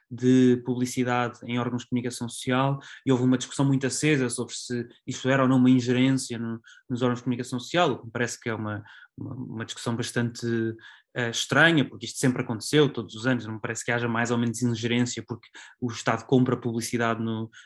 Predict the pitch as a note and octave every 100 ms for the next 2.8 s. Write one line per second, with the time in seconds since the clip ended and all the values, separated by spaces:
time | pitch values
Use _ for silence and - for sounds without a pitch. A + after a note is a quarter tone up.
0 | _ A#2+ A#2 A2+ A#2 - A#2+ A#2 B2 A#2+
1 | - C#3+ D3+ - A2 A2 A#2 - A2+ B2+
2 | A2+ A2+ A#2 A2+ B2 B2 C3 D#3+